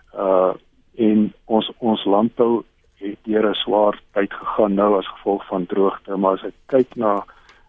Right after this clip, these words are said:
na die handjievol topboere wat, eh, wat, eh, tagtig persent van ons landbouproduksie lewer, eh, hulle bly positief.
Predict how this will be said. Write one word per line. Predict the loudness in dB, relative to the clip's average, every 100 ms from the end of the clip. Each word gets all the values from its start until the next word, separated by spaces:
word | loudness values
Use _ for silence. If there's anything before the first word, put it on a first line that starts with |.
| _
na | -4 0 0
die | 0 0 0
handjievol | 0 0 -2 -4 0 0 2 -2 -6 _
topboere | 0 0 -4 -2 0 2 2 2
wat, | 2 0 -4 -20 -10
eh, | -4 -4 -2
wat, | -2 -4 _
eh, | -20 -20 -20 -20 _ _ -20 _ _
tagtig | -4 -2 -2 -4 -4
persent | -10 -2 -2 -2
van | -4 -2
ons | -2 0
landbouproduksie | -2 -2 -6 -8 -10 -14 -10 -10 -10 -8 -8 -12 _ _ -10
lewer, | 0 0 2 -4 -8 _ -20 -20 _ -2
eh, | 2 2 2
hulle | 2 4 4
bly | 0 -4 -2 -2 -4
positief. | -4 -4 -4 -10 -18